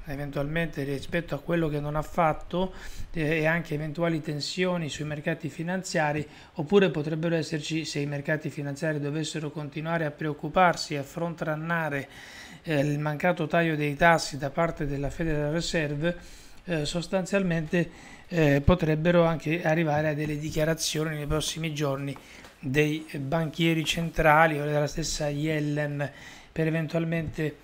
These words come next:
cercare di calmare un po' le acque, che non sono super agitate, eh, ma, eh, sono un po' mosse, sono un po' mosse perché oggi è una giornata da riscoffo allo stato puro, è una giornata in cui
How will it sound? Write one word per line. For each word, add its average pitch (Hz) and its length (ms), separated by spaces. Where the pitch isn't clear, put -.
cercare 208 420
di 175 100
calmare 185 380
un 170 120
po' 190 140
le 185 160
acque, 147 380
che 185 320
non 170 280
sono 196 400
super 165 380
agitate, 175 800
eh, 156 140
ma, 185 720
eh, 165 60
sono 196 420
un 190 100
po' 208 140
mosse, 160 380
sono 175 240
un 170 80
po' 208 120
mosse 175 420
perché 160 440
oggi 175 500
è 160 100
una 160 160
giornata 165 720
da 165 160
riscoffo 170 520
allo 151 100
stato 165 320
puro, 202 540
è - 80
una 160 140
giornata 175 540
in 151 100
cui 165 420